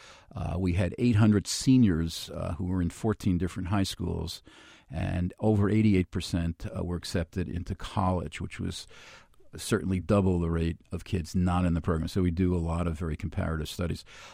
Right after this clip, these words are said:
Uh, the Wallace Foundation has done a lot of studies. Um, the New York City Department of Youth and Community Development, the New York State Department of Ed, uh, has sort of documented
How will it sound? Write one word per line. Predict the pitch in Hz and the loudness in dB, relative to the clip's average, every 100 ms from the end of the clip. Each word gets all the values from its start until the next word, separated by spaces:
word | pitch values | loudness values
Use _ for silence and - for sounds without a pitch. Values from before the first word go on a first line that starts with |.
| - | -10
Uh, | - 87 | -4 0
the | 92 | 2
Wallace | 95 117 131 120 | 6 8 8 6
Foundation | 117 110 104 104 - 101 | 4 4 6 4 4 0
has | 87 | 0
done | 104 | 0
a | 95 | 2
lot | 92 90 | 2 0
of | |
studies. | - 98 90 90 - - | -2 -2 0 -2 -4 -10
Um, | 85 85 85 80 - 92 | -8 -6 -6 -6 -8 -10
the | 87 87 | -8 -2
New | 90 | 2
York | 95 92 | 2 2
City | - 85 | 0 -2
Department | 85 - 98 90 87 | -2 0 0 0 2
of | |
Youth | 92 98 | 2 2
and | 98 - | 0 2
Community | 95 87 | 2 2
Development, | 85 87 101 101 95 98 - - - - - | 0 0 2 2 2 0 -2 -16 -20 -20 -10
the | 85 | -2
New | 87 | 2
York | 90 85 | 2 0
State | - 90 87 | -2 -2 -2
Department | 90 - 92 85 85 | -4 -2 0 0 -2
of | 90 | 0
Ed, | 87 82 - | -2 -2 -6
uh, | - 82 | -6 -4
has | 85 90 | -4 -6
sort | - - 104 95 | -8 -4 0 0
of | 80 | 0
documented | 95 98 - 92 87 85 - 82 80 | 0 0 0 0 0 -2 -4 -6 -6